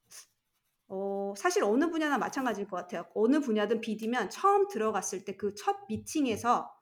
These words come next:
굉장히 많은 걸 배워요. 그래서 그 커스터머들이, 그러니까 배터리의 작동 원리를 얘기하는 사람은 없을 거고요.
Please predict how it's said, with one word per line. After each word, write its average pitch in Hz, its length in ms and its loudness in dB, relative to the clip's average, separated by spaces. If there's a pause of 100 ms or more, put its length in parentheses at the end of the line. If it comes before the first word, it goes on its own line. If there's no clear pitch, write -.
(380)
굉장히 349 500 6
많은 220 300 4
걸 208 160 0
배워요. 175 560 -4
그래서 220 280 -2
그 226 220 2
커스터머들이, 320 1000 0
그러니까 226 280 -4
배터리의 403 580 4
작동 220 420 -2
원리를 262 460 2
얘기하는 247 400 0
사람은 247 340 0
없을 - 340 -8
거고요. 190 400 -4